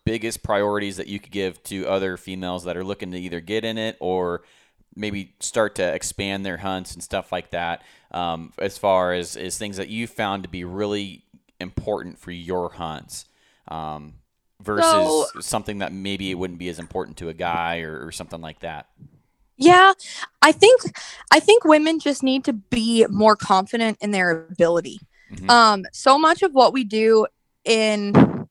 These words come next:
Speaker 2: in the target and the hunting world, it, it's a male-driven industry, obviously. And so, you know, guys are faster and stronger and might hike faster and they can pack deer out better, like, whatever,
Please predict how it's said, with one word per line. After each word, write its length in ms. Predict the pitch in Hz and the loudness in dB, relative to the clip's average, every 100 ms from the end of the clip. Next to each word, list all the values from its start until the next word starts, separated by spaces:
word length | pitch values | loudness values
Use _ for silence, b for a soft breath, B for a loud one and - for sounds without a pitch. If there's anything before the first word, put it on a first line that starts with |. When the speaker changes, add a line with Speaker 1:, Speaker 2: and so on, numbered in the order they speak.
| - | -4
Speaker 2:
in 300 | 233 233 214 | -2 0 0
the 60 | |
target 400 | 170 180 214 214 196 | 6 6 6 4 2
and 180 | 214 | 0
the 40 | 220 | 0
hunting 320 | 202 202 208 | 0 0 0
world, 400 | 220 226 226 226 - | 4 4 4 2 0
it, 180 | 208 - | 0 4
it's 160 | 254 | 4
a 80 | 269 | 4
male-driven 480 | 226 202 196 202 202 | 4 4 6 4 2
industry, 540 | 180 170 - 175 190 - | -2 -4 -2 -2 -2 2
obviously. 640 | 185 170 180 - 185 196 - b b b - | 4 4 0 -4 -2 -2 -6 b b b 4
And 240 | 247 240 | 4 4
so, 540 | - 247 240 233 226 - _ _ _ | 6 8 10 8 6 2 _ _ _
you 120 | - 311 | 2 6
know, 280 | 220 208 | 8 8
guys 360 | 220 226 226 247 | 8 6 8 6
are 280 | 247 247 247 | 6 6 6
faster 480 | 233 226 233 233 208 | 6 4 2 0 0
and 120 | 208 | -2
stronger 840 | - 226 220 214 185 180 175 175 | -2 4 4 4 4 4 4 2
and 200 | 175 180 | 0 0
might 260 | 190 202 190 - | 4 4 2 -4
hike 340 | - 254 240 _ _ _ _ _ _ _ | 2 4 4 _ _ _ _ _ _ _
faster 600 | _ - 220 208 - 202 | _ 6 6 6 6 6
and 140 | 190 196 | 6 4
they 100 | 208 | 2
can 280 | 220 220 214 _ _ | 0 -2 -2 _ _
pack 240 | - 254 269 - | 2 4 4 0
deer 200 | 277 262 | 4 8
out 240 | 240 190 | 8 6
better, 240 | 208 190 | 4 4
like, 160 | 180 196 | 4 2
whatever, 460 | - 349 330 262 | 6 8 8 6